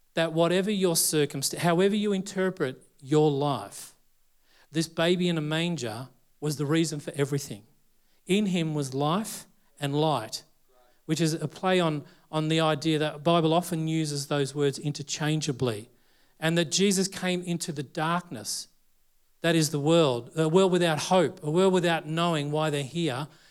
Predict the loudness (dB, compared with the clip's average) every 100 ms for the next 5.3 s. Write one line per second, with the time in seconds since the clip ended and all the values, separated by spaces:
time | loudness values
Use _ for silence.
0 | _ _ -4 -2 0 -2 -2 -6 -4 -2
1 | -2 -2 -2 0 0 -2 -2 -4 -4 -4
2 | -8 -10 -12 -20 _ 0 4 6 6 2
3 | -2 0 0 2 0 0 0 2 0 -2
4 | -6 _ _ _ _ _ -4 -2 -2 -2
5 | -2 -2 -6